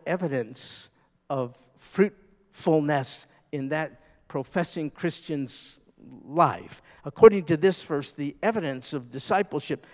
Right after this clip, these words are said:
is to be fruitful. And so when you see God at work in you and you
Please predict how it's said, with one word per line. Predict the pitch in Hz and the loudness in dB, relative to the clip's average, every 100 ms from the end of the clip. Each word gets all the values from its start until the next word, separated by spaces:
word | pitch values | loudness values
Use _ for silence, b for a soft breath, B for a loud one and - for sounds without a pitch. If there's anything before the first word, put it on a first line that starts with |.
| b b | b b
is | 151 147 - | -4 -4 -6
to | 135 | -6
be | 131 | -6
fruitful. | 123 - 240 - 117 | -6 -2 -2 -2 -8
And | 120 131 | -8 4
so | 202 175 B B | 8 8 B B
when | 175 202 | -2 0
you | 190 | 0
see | - 277 | 0 -2
God | 185 214 220 | 4 6 6
at | 180 123 | 4 4
work | 190 226 - | 8 8 6
in | 170 151 | 0 4
you | 214 233 208 | 8 10 8
and | 147 | 8
you | 151 | 2